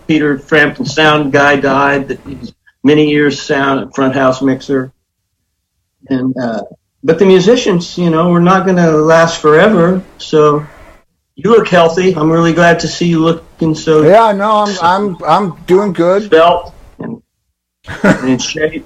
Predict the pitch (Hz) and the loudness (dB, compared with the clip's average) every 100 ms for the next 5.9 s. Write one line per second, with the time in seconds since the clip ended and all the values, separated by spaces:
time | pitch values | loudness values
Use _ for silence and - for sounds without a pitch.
0 | - - - - - - - - 196 214 | -14 -12 -12 -12 -12 -14 -8 2 2 4
1 | 208 175 180 190 156 165 165 160 156 180 | 0 -2 2 0 0 -4 -2 -2 0 0
2 | 175 190 175 175 175 165 147 160 196 190 | -2 -2 0 -2 -2 -2 -2 0 0 -2
3 | 185 - - - - 139 156 123 156 180 | -6 -16 -20 -20 -4 2 4 4 2 2
4 | - 220 233 254 240 - 127 131 - - | 2 2 2 0 -4 -4 -4 -4 -8 -2
5 | 143 - - - 180 185 - - | -2 0 0 2 0 0 -2 -6